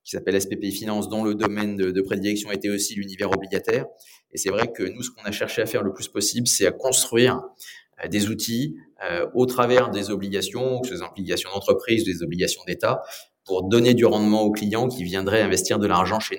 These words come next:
nous, dans nos portefeuilles, dans nos fonds. Donc, le scope principal de Sunny, c'est les obligations.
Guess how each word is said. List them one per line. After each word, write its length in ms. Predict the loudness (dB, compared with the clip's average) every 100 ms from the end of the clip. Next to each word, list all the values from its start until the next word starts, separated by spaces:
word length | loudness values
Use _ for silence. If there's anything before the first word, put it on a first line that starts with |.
| -8
nous, 80 | -8
dans 100 | -6
nos 120 | -6
portefeuilles, 640 | -8 -8 -2 4 4 4
dans 120 | -4 -10
nos 40 |
fonds. 120 | -14 -16 _ _ _ _
Donc, 100 | _ _
le 640 | -4 4 6 4 0 -8 _ _
scope 580 | -20 -4 -2 -2 -4 -18
principal 520 | -14 -14 -14 -12 -12
de 100 | -12
Sunny, 520 | -12 -12 -12 -14 -14 -8
c'est 460 | -4 -2 -2 -4 -12 -10 -2
les 160 | 2
obligations. 400 | 2 2 -2 -4